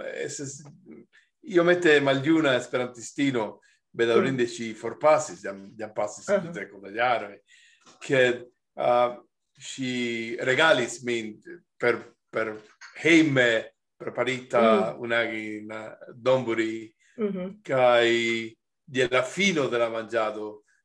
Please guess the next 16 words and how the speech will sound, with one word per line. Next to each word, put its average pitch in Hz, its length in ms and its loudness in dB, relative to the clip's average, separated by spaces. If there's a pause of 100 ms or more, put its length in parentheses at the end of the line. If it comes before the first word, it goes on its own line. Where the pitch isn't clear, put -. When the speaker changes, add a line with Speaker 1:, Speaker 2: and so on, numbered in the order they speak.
Speaker 1:
m-, 120 500 -12
mi 127 340 -4
lasas 135 440 0
ankoraŭ 131 380 2
kelkajn, 117 680 -4 (480)
eh, 107 600 0 (320)
rizerojn 131 880 2 (400)
en 120 140 -4
Speaker 2:
Mhm. 110 80 -2
Speaker 1:
mia, 107 540 0 (400)
eh, 104 340 -10 (1300)
pelvo, 110 560 2 (240)
Speaker 2:
Mm. 185 180 -6
Speaker 1:
kaj 131 120 4
ŝi 127 200 -6
diris 113 440 -2